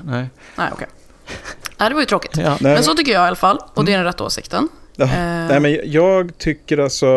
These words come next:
Speaker 3: egentligen är det lite så att, ehm, jag, jag tycker att om man säger, om man går in och säger att, "Okej, vi har det här programmet.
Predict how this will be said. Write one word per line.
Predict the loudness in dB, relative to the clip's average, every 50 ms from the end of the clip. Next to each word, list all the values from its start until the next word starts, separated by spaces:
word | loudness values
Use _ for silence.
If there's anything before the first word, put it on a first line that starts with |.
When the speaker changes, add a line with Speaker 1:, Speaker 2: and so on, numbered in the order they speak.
| 4 4 4 2 2 0 -2 -2 -4 -8 -12 -16 -12 -6
Speaker 3:
egentligen | -2 0 0 0 0 -2 -2 -2 -2 -2 0 0
är | 0 0
det | 0 0
lite | -2 -2 -4 -6
så | -4 -2 0 0 2 0
att, | 0 -2 -4 -12 -20 -20 -20 -20 -20 -20 -20 -20 -20 -8 -2
ehm, | 2 2 4 4 4 2 2 0 0 -2 -4 -6 -8 -12 -16 _ _ _ _ _ _ _ _ _ _ _ _ _ _ _ _ _ _ _ _ _ _
jag, | 2 4 4 4 2 2
jag | 2 2 4 4 4 2 2
tycker | 0 -2 -2 0 0 0
att | 0 0 0 -4 -4
om | -2 0 0 2
man | 0 0 -2
säger, | 0 0 0 2 2 2 2 2 2
om | 2 0
man | 0 0 -2 -4 -4 -2
går | 0 2
in | 2 2 0
och | -2 -2
säger | 0 0 0 2 0
att, | 0 -2 -4 -6 -8
"Okej, | -8 -2 0 0 0
vi | 2 2
har | 2 2 2
det | 2
här | 2 0 0
programmet. | 0 -2 -4 -2 -2 -2 -2 -2 -4 -6 -6 -12